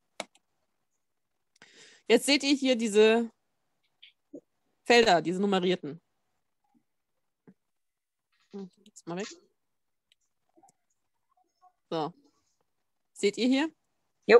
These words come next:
Speaker 1: Also ich kann
Speaker 2: Ja.
Speaker 1: mich jetzt genauso wie der Besucher später frei schon mal in dem Raum bewegen. Nur, dass ich hier diese, ähm, ähm, Felder sehe. Hier zum Beispiel ist ein Feld für eine Skulptur.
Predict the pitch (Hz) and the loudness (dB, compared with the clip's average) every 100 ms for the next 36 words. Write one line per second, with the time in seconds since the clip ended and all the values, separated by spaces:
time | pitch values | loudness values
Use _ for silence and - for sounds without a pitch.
0 | - - 196 - 285 269 277 247 - 208 | 4 -6 -8 0 2 2 0 -6 -2 0
1 | 202 233 302 370 294 277 226 196 185 277 | 2 4 2 0 -2 0 0 0 -2 -2
2 | 339 - - 233 247 277 311 285 - - | -2 -4 -6 -6 -4 -4 -2 -2 -4 -10
3 | - - 170 208 - 262 247 233 208 208 | -14 -2 0 0 -2 0 0 0 -2 -2
4 | 196 180 202 165 180 190 269 339 480 - | 0 -2 -2 -6 -4 -2 -2 -4 -8 -12
5 | _ _ _ _ _ 208 262 277 - - | _ _ _ _ _ -2 0 0 -2 -6
6 | - 269 254 233 226 220 220 214 - 208 | -6 -6 -4 -4 0 0 0 -2 -2 -2
7 | 208 214 208 202 - 185 185 185 190 190 | -2 -4 -6 -8 -8 -6 -4 -6 -8 -10
8 | - _ _ _ _ _ _ _ _ - | -14 _ _ _ _ _ _ _ _ 0
9 | 233 233 180 165 170 180 _ - 247 262 | 4 4 2 -2 -4 -8 _ -4 -2 0
10 | 233 240 185 196 214 - 214 220 208 - | 0 0 -4 -6 -4 0 0 0 -4 -2
11 | 180 - - 277 440 | -4 -4 -4 -4 -4